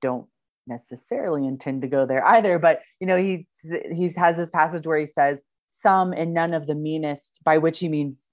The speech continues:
the people who were more well-to-do or more influential, were for Guyana. And so there were people on that trip who actually argued that they should go to Guyana instead, and that this could be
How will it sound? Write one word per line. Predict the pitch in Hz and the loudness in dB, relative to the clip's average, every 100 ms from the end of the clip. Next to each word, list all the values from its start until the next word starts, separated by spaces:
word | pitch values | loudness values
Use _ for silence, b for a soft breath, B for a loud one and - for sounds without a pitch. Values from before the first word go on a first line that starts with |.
| _ | _
the | 147 | -4
people | 151 151 | -2 -2
who | 147 | 0
were | 147 135 131 131 _ - | 2 2 -2 -8 _ -6
more | 151 147 | -2 0
well-to-do | 135 143 143 151 127 139 143 | 2 2 2 -4 -6 -4 -4
or | 135 | -4
more | 135 139 | -4 -4
influential, | 127 135 135 135 135 131 b b b - | -4 -6 -8 -6 -4 -4 b b b -2
were | 165 | 0
for | 151 175 151 | 2 2 2
Guyana. | 139 147 165 165 127 - | 0 0 2 2 0 -4
And | 160 160 | -6 -2
so | 214 | 0
there | 202 | 2
were | 202 185 | 2 0
people | 247 277 262 151 - b b _ | -4 0 2 2 -2 b b _
on | 165 160 160 | 0 2 2
that | 156 147 151 147 - - | 4 6 4 2 -4 -8
trip | - 320 - | -2 -2 -2
who | 185 180 170 | -2 0 0
actually | 139 147 - 185 170 | 0 0 -4 -8 -2
argued | 139 156 170 147 | 0 -2 -6 -4
that | 147 143 151 | -4 -4 -6
they | 147 | -6
should | - 151 | -8 -4
go | 139 135 | -2 0
to | 156 | -2
Guyana | 143 151 143 294 143 - | -2 0 0 0 -4 -6
instead, | 143 160 - 226 247 143 | -8 -10 -2 2 2 0
and | - 147 147 | -2 -2 0
that | 139 135 | 0 0
this | 151 147 - | -4 -4 -8
could | 165 | -8
be | 165 165 160 | -6 -8 -8